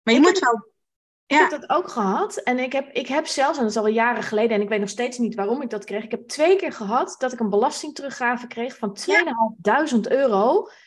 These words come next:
Speaker 2: Dat
Speaker 1: Ja.
Speaker 2: ik dacht, "Hoe dan?" Nou,
Speaker 1: Ja.
Speaker 2: stel geen vragen, maar, eh, ga gewoon.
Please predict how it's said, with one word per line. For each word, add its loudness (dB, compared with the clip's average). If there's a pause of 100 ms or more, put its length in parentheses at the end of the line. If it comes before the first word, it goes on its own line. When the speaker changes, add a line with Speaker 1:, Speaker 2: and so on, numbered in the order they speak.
(100)
Speaker 2:
Dat -6
Speaker 1:
Ja. 4
Speaker 2:
ik 4
dacht, 2 (560)
"Hoe 8
dan?" 6 (160)
Nou, 0
Speaker 1:
Ja. 2
Speaker 2:
stel 2
geen -16
vragen, 0 (100)
maar, 0
eh, -6
ga 0
gewoon. -2